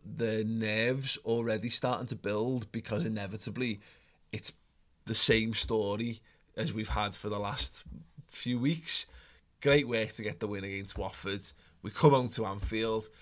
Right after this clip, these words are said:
Three points should more, not more or less see us home and dry. I think it's gonna take another, it's gonna take six points, I think, from here to more, to, to, to, to get us top four.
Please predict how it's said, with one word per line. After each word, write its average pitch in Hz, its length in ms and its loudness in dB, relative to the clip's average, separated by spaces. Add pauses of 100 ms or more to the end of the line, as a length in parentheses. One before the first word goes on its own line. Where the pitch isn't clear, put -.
(140)
Three 147 400 4
points - 720 4 (220)
should 120 380 -2
more, 127 580 4 (160)
not 156 280 -2
more 131 420 2
or 120 80 2
less 110 200 2
see 101 220 2
us 101 120 -2
home 101 300 -6
and 101 100 -4
dry. 98 320 -2
I - 60 -6
think 107 200 -8
it's 107 100 -8
gonna 104 160 -10
take 101 220 -8
another, 98 220 -8
it's - 100 -8
gonna 110 160 -8
take 104 160 -6
six - 240 -4
points, 92 300 -10
I 95 80 -6
think, 95 180 -10
from 98 140 -12
here 92 140 -8
to 98 100 -8
more, 95 400 -6
to, - 140 -12
to, - 140 -12
to, - 220 -12
to - 200 -14
get 92 180 -2
us 95 100 -10
top - 180 -6
four. 135 380 0